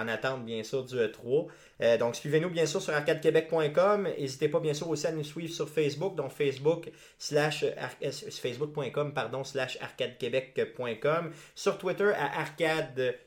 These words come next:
Q C. Euh, bien sûr, sur soundcloud point com, recherchez Arcade Québec. Et sur YouTube, Arcade Québec.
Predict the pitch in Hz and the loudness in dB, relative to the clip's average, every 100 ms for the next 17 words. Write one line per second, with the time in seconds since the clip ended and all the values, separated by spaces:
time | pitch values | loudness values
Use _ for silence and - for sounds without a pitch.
0 | _ - 147 - 185 240 - _ _ _ | _ -8 -6 0 2 2 -4 _ _ _
1 | 131 139 139 143 156 156 147 147 143 147 | 4 4 4 0 0 -2 -2 -2 0 0
2 | 147 151 135 - 156 151 127 - 131 - | 0 0 -2 0 0 0 0 0 -2 -2
3 | - 147 147 143 123 - 123 113 117 104 | 2 2 2 -4 -4 -2 -2 -2 -2 2
4 | 143 147 143 143 143 123 113 123 143 147 | 0 0 -6 -4 -2 -2 -4 -6 -6 -8
5 | _ _ _ 110 - 110 - 101 120 - | _ _ _ -8 -2 -2 -2 -2 -2 -4